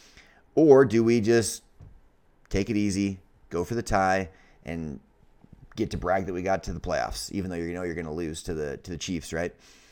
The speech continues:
Well, <clears throat> they, they run the ball on first down. They run the ball on second down. They line up on third down. It's third and four, and they're in shotgun, but they had just run it at a shotgun on second down.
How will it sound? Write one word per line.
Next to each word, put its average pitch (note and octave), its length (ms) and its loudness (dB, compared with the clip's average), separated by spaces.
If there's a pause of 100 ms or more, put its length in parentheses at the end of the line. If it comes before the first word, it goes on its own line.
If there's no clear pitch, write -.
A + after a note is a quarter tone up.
(420)
Well, A#2 460 8 (140)
<clears throat> - 1300 -6
they, A#2 300 8
they G#2 160 0
run B2 200 6
the C3+ 80 6
ball A#2+ 140 10
on A2+ 100 4
first G2 260 -2
down. D#2+ 160 -4
They D#2+ 80 -4
run G#2+ 180 0
the A2 60 0
ball G#2 160 4
on G2 100 0
second F2+ 340 -4
down. D2+ 240 -8 (480)
They F2+ 100 -2
line G#2 280 0
up D3+ 120 2
on C#3+ 160 2
third B2 260 4
down. A2+ 160 0
It's G2 100 -8
third A2+ 260 2
and A#2+ 100 -6
four, G#2+ 460 2 (580)
and G2 220 -2
they're G2 100 -2
in A#2 60 -2
shotgun, G2+ 680 2
but G#2 100 -2
they G2 80 2
had F#2 100 0
just A#2 220 0
run B2 140 4
it E2 340 -4
at G2+ 160 2
a G2 40 -2
shotgun F#2+ 480 -2
on F2+ 80 -6
second A2 380 0
down. D2+ 320 -6